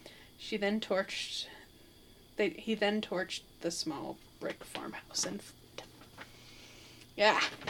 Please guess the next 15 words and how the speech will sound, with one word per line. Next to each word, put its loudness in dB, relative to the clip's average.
Lampier 10
also 12
claimed 2
that 0
there 10
was 8
at 4
least -2
one 6
other 8
accomplice, 2
but 0
offered 2
no 0
name. -4